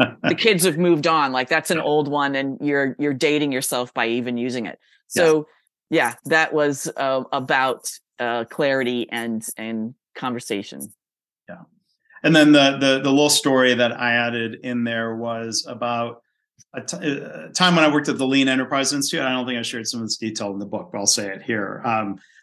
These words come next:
Speaker 1: I was working, uh, with Rachel Regan, who, who I think is great. And if she's listening, you know, hi, Rachel.
Speaker 2: <laughs>
Speaker 1: Um, but I, I, I remember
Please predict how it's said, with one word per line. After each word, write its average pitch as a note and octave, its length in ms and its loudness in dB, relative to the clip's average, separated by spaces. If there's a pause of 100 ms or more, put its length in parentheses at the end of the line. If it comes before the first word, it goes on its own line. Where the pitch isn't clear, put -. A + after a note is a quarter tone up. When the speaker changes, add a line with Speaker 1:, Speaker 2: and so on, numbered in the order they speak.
Speaker 1:
I C#3 40 0
was B2+ 140 4
working, C3 580 4
uh, A#2 360 -6
with A#2+ 220 -6
Rachel C3+ 340 2
Regan, C#3 560 2
who, A2+ 380 -6
who A#2 100 -6
I G#2+ 60 -6
think A2 160 -8
is A2+ 120 -2
great. A2+ 280 -2
And - 100 -10
if G#2+ 60 -4
she's G#2 300 -2
listening, G#2 580 -2
you A#2+ 80 -10
know, G2 100 -10
hi, G#2+ 140 -4
Rachel. G#2 600 -4
Speaker 2:
<laughs> C#4 40 -6 (240)
Speaker 1:
Um, A#2+ 400 4 (380)
but D#3+ 180 4
I, D3+ 160 6
I, E3 140 4
I D#3 220 4
remember C#3+ 720 4